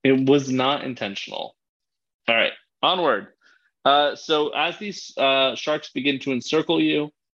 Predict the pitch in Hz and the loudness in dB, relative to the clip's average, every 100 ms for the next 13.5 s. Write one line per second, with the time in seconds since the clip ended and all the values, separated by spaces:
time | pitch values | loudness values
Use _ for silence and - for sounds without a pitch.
0 | _ - 131 - 143 147 - 156 135 113 | _ -8 -8 2 2 2 0 0 0 -8
1 | 104 113 117 139 139 139 131 139 123 104 | -2 0 0 -2 -6 -8 -6 -2 -2 2
2 | 107 123 151 113 113 110 107 _ - - | 2 2 0 -4 -6 -6 -10 _ -2 2
3 | 127 127 - 117 110 117 113 123 - 110 | 2 0 -4 -10 -2 2 2 0 0 0
4 | 113 127 127 127 - 120 127 - 170 175 | 0 0 2 2 0 -2 -2 0 2 2
5 | - - _ _ _ - 131 120 147 143 | 0 -10 _ _ _ -2 -2 0 -2 0
6 | 143 135 120 113 113 131 143 156 139 143 | 0 0 -2 0 0 -2 -4 -2 -2 -2
7 | - - 120 117 113 113 113 - _ _ | -6 -4 -2 0 -2 -2 -8 -10 _ _
8 | - 98 - - _ _ _ _ 117 110 | -2 -2 -4 -18 _ _ _ _ 0 4
9 | 123 147 - - 135 135 - - - 120 | 2 2 -2 -6 -4 -4 -6 -10 -4 -4
10 | - 196 190 - - 117 110 110 104 104 | -2 -4 -4 -6 -2 0 2 2 2 -2
11 | 110 117 - 139 156 170 196 202 - 107 | -2 -6 -6 -2 0 0 -2 -4 0 2
12 | 101 107 104 104 107 123 113 - 110 107 | 2 0 -2 -2 -2 -4 -4 -2 -2 0
13 | 107 101 - 107 107 | 0 -2 -4 -4 -4